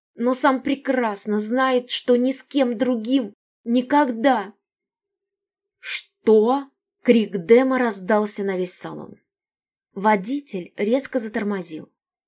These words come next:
а все присутствующие пассажиры собрались около нас, заинтересованные развитием событий. "Она всё врёт", — не унимался демон, а сидящая напротив женщина бросила на него такой взгляд,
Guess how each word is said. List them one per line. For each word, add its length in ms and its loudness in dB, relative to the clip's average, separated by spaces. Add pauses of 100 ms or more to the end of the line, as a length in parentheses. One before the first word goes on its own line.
(200)
а 120 4
все 240 2
присутствующие 1080 -4
пассажиры 800 -2
собрались 800 -2
около 400 -2
нас, 320 -2 (160)
заинтересованные 1120 0
развитием 600 -6
событий. 680 -12 (840)
"Она 360 0
всё 400 0
врёт", — 540 -2 (380)
не 160 4
унимался 640 2
демон, 560 -4
а 100 -2
сидящая 720 -2
напротив 520 -6
женщина 760 -10
бросила 540 0
на 140 2
него 240 -2
такой 600 0
взгляд, 600 0